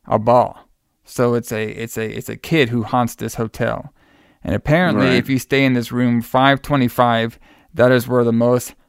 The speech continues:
Speaker 1: uh, haunted experiences happen in that particular room. So when I was there, we were just drinking some cocktails, brother, and hanging out with the locals. But pretty cool place. Um, I did wanna stay there one time just to see,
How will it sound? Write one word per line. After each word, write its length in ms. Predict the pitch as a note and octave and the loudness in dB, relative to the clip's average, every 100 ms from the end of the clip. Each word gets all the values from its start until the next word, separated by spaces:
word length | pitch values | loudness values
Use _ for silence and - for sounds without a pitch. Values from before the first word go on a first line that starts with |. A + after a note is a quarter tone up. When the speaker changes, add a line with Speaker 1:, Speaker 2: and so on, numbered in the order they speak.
| _ | _
Speaker 1:
uh, 320 | - A2+ A2 G#2+ | -2 0 0 -2
haunted 420 | - C#3 - A#2 | 0 0 0 -4
experiences 600 | A#2 - B2 A#2+ A#2 A2 | -6 -4 0 0 -2 -4
happen 440 | C#3+ B2+ - A2 - _ | 0 0 -2 -10 -10 _
in 80 | A#2+ | -2
that 160 | B2 A#2+ | 0 0
particular 460 | A#2 C3 A2+ A2+ | -4 -4 -4 -6
room. 300 | A2+ A#2 A2 - - | -4 -4 -6 -16 -2
So 160 | C3 | 2
when 120 | B2 | 4
I 120 | E3+ A#3+ | 6 6
was 180 | F#3 | 4
there, 240 | B2+ C3 B2+ | 4 4 4
we 140 | C#3+ | 4
were 120 | F3 | 2
just 200 | D3 C3+ | 2 0
drinking 240 | D#3 D3 B2 | 2 0 0
some 120 | A#2+ | -4
cocktails, 540 | - E3+ D#3+ C#3+ A#2 B2+ | 4 2 4 0 0 2
brother, 300 | C3 A#2+ A#2+ | 0 0 -2
and 180 | B2 | 0
hanging 280 | A#2 B2+ C3 | 0 0 -2
out 80 | A#2+ | -6
with 100 | A2+ | -8
the 60 | A2+ | -2
locals. 560 | C3+ C3+ A2+ - - _ - | 0 0 -2 -14 -18 _ 2
But 320 | F#3+ F3 - _ _ _ _ _ _ _ _ - | 4 4 -2 _ _ _ _ _ _ _ _ -2
pretty 180 | G#3 E3 | 0 2
cool 200 | F3 D#3+ | 0 0
place. 540 | - D3 D#3 - - - | 4 4 2 -4 -16 -4
Um, 500 | C3 C3+ C3+ C3 - | 2 4 4 0 -4
I 140 | C#3 C#3+ | 2 4
did 200 | G3+ G3+ | 6 4
wanna 160 | F#3 C3+ | 2 2
stay 180 | F3+ | 2
there 140 | F3+ C3 | 2 2
one 160 | A#2+ | 2
time 220 | A#2 B2+ B2 | 0 0 0
just 140 | D3+ | -2
to 80 | B2+ | -6
see, 480 | - C#3+ C3 D3+ | -6 -2 0 -2